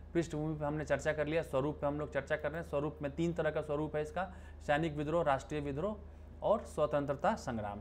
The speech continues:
ठीक है। और इसमें सैनिक विद्रोह हमने कर लिया, अब हम जा रहे हैं राष्ट्रीय विद्रोह पे स्विच कर रहे हैं, ठीक है। राष्ट्रीय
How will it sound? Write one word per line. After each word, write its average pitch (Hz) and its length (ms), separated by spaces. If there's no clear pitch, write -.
ठीक 156 140
है। 165 80
और 123 260
इसमें 160 240
सैनिक 151 320
विद्रोह 151 280
हमने 143 160
कर 147 180
लिया, 156 260
अब 131 140
हम 139 160
जा 127 140
रहे 147 140
हैं 220 220
राष्ट्रीय 139 520
विद्रोह 117 420
पे 190 140
स्विच 117 260
कर - 120
रहे 101 100
हैं, 107 80
ठीक 160 120
है। 208 120
राष्ट्रीय 135 960